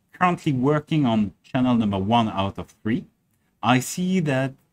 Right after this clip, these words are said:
the labeling is in red, the outline is in red,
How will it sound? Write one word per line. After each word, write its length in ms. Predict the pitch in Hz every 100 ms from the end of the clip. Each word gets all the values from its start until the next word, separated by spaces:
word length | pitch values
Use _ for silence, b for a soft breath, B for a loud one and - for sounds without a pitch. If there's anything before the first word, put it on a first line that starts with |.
| _ -
the 80 | 107
labeling 420 | 135 180 147 123
is 180 | 104 90
in 220 | 87 87
red, 400 | 98 127 202 185 _ _ -
the 180 | 113 -
outline 640 | 160 165 147 135 127 110 -
is 180 | 95 90
in 240 | 90 85
red, 300 | 98 113 -